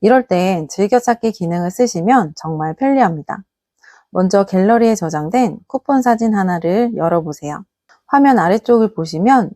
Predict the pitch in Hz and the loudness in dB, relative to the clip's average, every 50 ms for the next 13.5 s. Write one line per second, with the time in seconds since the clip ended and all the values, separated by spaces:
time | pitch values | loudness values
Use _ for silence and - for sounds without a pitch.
0 | - _ _ - 269 - - 285 269 254 254 247 240 240 208 160 160 170 - - | -16 _ _ -8 -8 -4 -2 0 2 2 4 4 4 2 2 0 -2 -4 -6 -6
1 | - 175 175 175 - _ 208 214 220 196 - 160 147 - - 147 143 147 147 147 | -6 -4 -4 -4 -4 _ 0 0 0 0 -2 -6 -8 -8 -10 -10 -10 -8 -10 -10
2 | - 185 _ _ _ _ _ _ _ _ _ _ _ 190 196 202 220 247 285 - | -12 -14 _ _ _ _ _ _ _ _ _ _ _ 0 2 2 2 2 0 0
3 | - 285 262 254 254 247 247 247 - 302 294 247 190 165 170 175 185 185 - 165 | 0 2 4 4 4 4 2 2 0 0 0 0 0 0 0 0 0 -2 -2 -6
4 | - - - 156 156 165 190 233 254 285 277 - _ _ _ - 233 - - 240 | -12 -10 -10 -6 -4 -2 0 0 0 -2 -4 -8 _ _ _ -12 -12 -6 -4 -4
5 | 226 226 220 220 - 247 262 262 277 269 262 262 247 240 233 226 208 170 151 - | 0 2 0 2 2 2 2 2 2 0 0 0 0 0 -2 -2 -4 -6 -10 -8
6 | _ 170 160 151 147 156 185 247 254 202 - - _ _ _ - 185 196 208 233 | _ -10 -10 -8 -10 -4 -2 0 0 0 -2 -6 _ _ _ -4 -2 0 0 0
7 | 233 - 226 214 - _ 202 196 190 196 - 180 180 208 214 208 - 156 156 143 | 0 0 -4 -6 -6 _ -2 -2 -2 -2 -2 0 0 0 0 0 -4 -8 -8 -8
8 | 139 - 151 165 - _ _ _ _ _ _ _ _ - - 185 170 196 233 226 | -8 -8 -8 -8 -8 _ _ _ _ _ _ _ _ -2 0 0 2 2 2 2
9 | 294 277 247 240 - - 208 185 175 170 170 190 196 185 - - _ _ _ 170 | 2 2 2 0 -2 -2 -2 -2 -2 -2 -2 -2 -2 -4 -6 -10 _ _ _ -10
10 | 180 - 247 247 240 - 240 226 226 226 226 - - 277 285 285 277 - 285 285 | -8 -2 -2 -2 0 0 0 2 2 2 2 2 2 2 2 2 0 -2 -2 -4
11 | 277 277 262 - 269 - _ - 214 202 156 - - - - - 285 262 196 127 | -4 -4 -4 -6 -6 -6 _ -4 -2 -2 -2 -2 -4 -8 -4 -2 0 0 0 -2
12 | - _ _ _ _ _ _ _ _ _ _ - 180 196 214 214 202 196 180 170 | -8 _ _ _ _ _ _ _ _ _ _ 0 2 2 2 2 2 2 0 0
13 | 170 - 165 160 185 220 247 277 269 | -2 -4 -2 0 2 2 2 0 -2